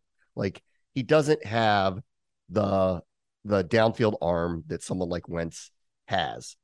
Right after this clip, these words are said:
Um, but I think, you know, culturally here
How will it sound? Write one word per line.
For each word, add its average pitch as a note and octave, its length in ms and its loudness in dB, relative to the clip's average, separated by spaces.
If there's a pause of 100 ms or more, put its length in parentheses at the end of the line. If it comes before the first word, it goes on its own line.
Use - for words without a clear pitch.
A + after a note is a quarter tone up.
(320)
Um, F2 340 0
but F2+ 380 -2
I G#2+ 100 0
think, B2 480 0 (120)
you G#2+ 100 0
know, G2 260 2 (760)
culturally E3+ 580 4
here G2 480 0